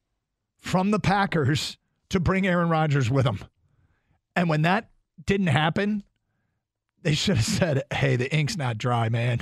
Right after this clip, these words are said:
<laughs> We're going another direction." Like, this has been, it's been a disaster. That was a team that won the offseason, and it is, it has been a disaster. Just, should he be fired?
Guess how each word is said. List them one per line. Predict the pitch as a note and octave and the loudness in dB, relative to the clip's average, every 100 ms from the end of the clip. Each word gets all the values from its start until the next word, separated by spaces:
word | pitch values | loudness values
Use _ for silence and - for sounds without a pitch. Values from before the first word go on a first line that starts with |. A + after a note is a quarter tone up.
| - | -6
<laughs> | |
We're | C#4+ F3+ | -2 0
going | D#3 D3+ | 2 2
another | C#3 C#3 C3+ | 2 0 0
direction." | B2 C3 C#3+ - - _ _ _ _ | 0 0 0 -4 -12 _ _ _ _
Like, | G3+ F3+ | -4 0
this | B3+ | -2
has | E4+ | -2
been, | A#3+ E4+ C#4 G3+ - _ _ _ _ _ _ _ - | -2 -2 -2 -6 -10 _ _ _ _ _ _ _ -10
it's | F3 | -6
been | F#4+ D#4 | -4 -4
a | |
disaster. | B3+ - G2 D3+ E3+ - - E2 - _ _ - | -4 -4 -2 0 0 -4 -8 -14 -16 _ _ -6
That | A3 | -4
was | E4 | -2
a | E4+ | -4
team | - A3+ B3 | -6 -6 -6
that | G3+ D#3+ | -6 -4
won | D3+ F#3+ A#3 | -2 0 0
the | A3+ | 0
offseason, | F#3+ F#3 - D#3+ D3+ A#2+ G#2+ F#2+ - _ _ _ _ _ _ _ - | 2 0 -2 -2 0 0 -2 -6 -12 _ _ _ _ _ _ _ -4
and | D#3+ D#3 D3 C#3+ C3+ - - | -2 0 0 -2 -4 -6 -2
it | D#3 | 0
is, | D#3 C#3+ G#2+ - - _ | 2 0 -2 -6 -14 _
it | D3 | -2
has | D3+ C3 | 0 0
been | C#3 | 2
a | C3 | 0
disaster. | A2+ A2+ G#2 F#2 - E2+ - | 0 -4 -4 -6 -10 -18 -8
Just, | C#3+ - | -4 -4
should | - F#3+ | 0 0
he | G#3+ | 0
be | G#3+ | -2
fired? | F#3+ F#3 F#3 E3+ D#3+ | -2 -2 0 0 -2